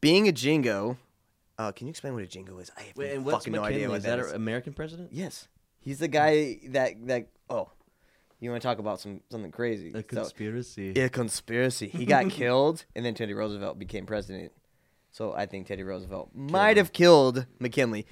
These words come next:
Speaker 1: No one's ever talked about that. That, that should
Speaker 2: Not,
Speaker 1: be pretty
Speaker 2: not
Speaker 1: big.
Speaker 2: directly. Like, he didn't do it himself.
Speaker 1: But they also tried to kill Teddy Roosevelt, too. He got shot when be-, when he became president, when he was saying his, uh,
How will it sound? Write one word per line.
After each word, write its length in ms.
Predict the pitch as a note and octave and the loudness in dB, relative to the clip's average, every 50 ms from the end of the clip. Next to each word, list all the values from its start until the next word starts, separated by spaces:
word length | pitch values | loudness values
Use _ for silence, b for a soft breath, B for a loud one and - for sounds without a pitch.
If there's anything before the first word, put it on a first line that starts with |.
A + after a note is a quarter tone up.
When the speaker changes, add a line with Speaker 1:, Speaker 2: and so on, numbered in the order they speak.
| b b | b b
Speaker 1:
No 60 | C#3+ | 4
one's 140 | F3 A3 A3+ | 4 8 8
ever 120 | C4+ A#3+ G#3 | 8 8 8
talked 220 | - F#3 E3+ - | 8 4 4 6
about 160 | - A#2+ A2 - | 4 0 0 0
that. 180 | G2+ F#2+ G2+ | -4 -6 -4
That, 180 | A2 B2+ - - | -4 -4 -2 0
that 120 | C#3 D#3 - | 0 0 2
should 80 | - | 0
Speaker 2:
Not, 80 | - F#3 | 0 0
Speaker 1:
be 40 | F#3 | 0
pretty 180 | - F3 D3 C#3+ | 2 2 2 4
Speaker 2:
not 60 | B2+ | 4
Speaker 1:
big. 100 | B2 A#2+ A2+ | 2 0 0
Speaker 2:
directly. 440 | B2 A#2+ C#3+ E3+ - - G#2+ G#2 | -2 -4 -4 -6 -8 -10 -10 -8
Like, 180 | G#2 G2+ G2 F#2+ | -8 -8 -8 -8
he 80 | C3+ C#3 | -8 -8
didn't 160 | D3 C#3 A2 | -8 -6 -4
do 120 | A2+ A#2+ | -4 -4
it 60 | A2+ | -4
himself. 680 | G#2 F#2 E2+ - - F#2 G#2+ A#2+ A#2 - - - - - | -4 -6 -10 -12 -12 -10 -10 -10 -10 -14 -16 -20 -16 -2
Speaker 1:
But 100 | - D#3 | 2 4
they 100 | E3 F#3 G3+ | 6 8 6
also 180 | B3+ C4+ - | 6 6 4
tried 160 | - - D3 C#3 | 2 2 2 2
to 80 | C3 | 2
kill 200 | A#2+ - C#3 B2 | 2 0 -2 -2
Teddy 220 | - - A#2+ A2 G#2+ | -2 -2 -4 -6 -4
Roosevelt, 440 | G2+ G#2 A2 G2+ G2+ G2 - - | -4 -6 -6 -8 -10 -14 -14 -14
too. 180 | - - A2 G2 | -14 -12 -12 -12
He 140 | - A2+ C#3+ | -12 -8 -4
got 200 | F3 E3+ - - | -4 -4 -4 -4
shot 480 | - - - - G#2+ G#2 B2+ D#3 - - _ _ _ _ _ _ _ | -8 -10 -8 -6 -2 -2 0 -2 -2 -4 _ _ _ _ _ _ _
when 140 | - B2 B2+ | -10 -8 -6
be-, 160 | C3 B2+ A2 - | -6 -6 -6 -6
when 140 | B2+ B2+ A#2+ | -6 -2 0
he 100 | C#3 C#3 | 0 0
became 300 | C3 C3 - C#3 A#2+ G#2+ | 0 0 -2 -4 -4 -4
president, 480 | - A2 A2+ A2+ C3+ C#3+ D3+ D#3+ - - _ _ _ _ _ _ _ _ _ _ _ - | -4 -4 -4 -4 -2 -4 -4 -4 -4 -8 _ _ _ _ _ _ _ _ _ _ _ -6
when 180 | C3 C3+ C3 | -4 -2 -2
he 140 | A#2+ C3 C3+ | -2 -2 -2
was 200 | C3 C3+ C3+ B2 | 0 -2 -2 -2
saying 380 | - - B2 A#2+ A#2 A#2 A#2 G#2+ | -4 -4 -2 -2 -2 -4 -6 -6
his, 260 | A2+ A2 G#2+ G2+ G#2+ | -6 -6 -6 -4 -4
uh, 480 | G#2+ G2+ F#2+ F#2 F#2 F#2 F#2 F2 F2 | -4 -4 -4 -4 -4 -6 -6 -8 -10